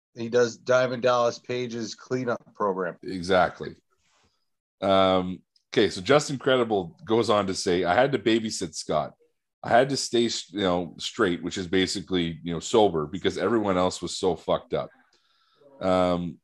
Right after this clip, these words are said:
Speaker 2: later, when we got off the flight, I had to get a wheelchair to roll him through customs at John F. Kennedy Airport. He was literally non-responsive. I remember Jim Ross sitting in baggage claim with his briefcase, just going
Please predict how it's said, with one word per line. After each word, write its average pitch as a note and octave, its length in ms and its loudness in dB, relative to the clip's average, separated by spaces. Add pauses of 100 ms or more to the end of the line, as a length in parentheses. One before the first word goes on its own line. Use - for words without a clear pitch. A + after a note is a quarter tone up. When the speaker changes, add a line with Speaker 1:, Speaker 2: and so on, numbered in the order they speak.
Speaker 2:
later, C#3 300 6
when D3+ 140 2
we C3 80 0
got A#2+ 180 2
off A2 220 4
the G2+ 60 -14
flight, F#2+ 420 -2
I F#2 80 0
had C3+ 200 2
to F3 80 -2
get E3 140 0
a D3+ 60 4
wheelchair C3 640 2
to G#2 120 -8
roll A#2+ 320 2
him A2+ 120 -2
through A2 240 -10
customs G#2 560 -2
at E2+ 200 0
John G2+ 220 2
F. G2 140 -4
Kennedy F#2+ 360 0
Airport. D#2+ 460 -2 (400)
He B2+ 180 2
was A#2+ 220 4
literally C#3 360 4
non-responsive. G2+ 880 -2 (580)
I G2 60 -4
remember C3 260 0
Jim B2+ 320 0
Ross B2 320 2
sitting A#2+ 260 0
in F#2+ 140 -6
baggage G#2 380 0
claim F#2 180 -2
with F#2 100 -4
his F2+ 120 -4
briefcase, F#2 680 -2
just G#2 380 0
going G2+ 520 0